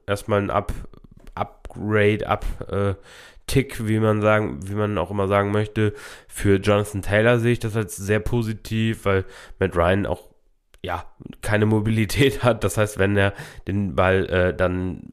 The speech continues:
downcheckt, dann wird er da im Fokus stehen. Und auch für, äh, natürlich für Michael Pittman Junior ist das ein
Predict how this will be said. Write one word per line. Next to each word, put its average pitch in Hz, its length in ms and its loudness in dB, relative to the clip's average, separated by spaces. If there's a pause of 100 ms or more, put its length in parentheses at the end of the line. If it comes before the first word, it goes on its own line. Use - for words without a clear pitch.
downcheckt, 95 680 -2
dann 95 420 -4
wird 95 180 -8
er 98 160 2
da 113 140 4
im 107 120 0
Fokus - 500 -6
stehen. 107 420 -2 (480)
Und 98 480 -2
auch 90 240 0
für, 92 460 -2 (360)
äh, 87 300 -2
natürlich 85 580 -4
für 90 220 -4
Michael 98 300 0
Pittman 101 320 -2
Junior 120 400 4
ist 110 100 -2
das - 240 -2
ein 98 160 -8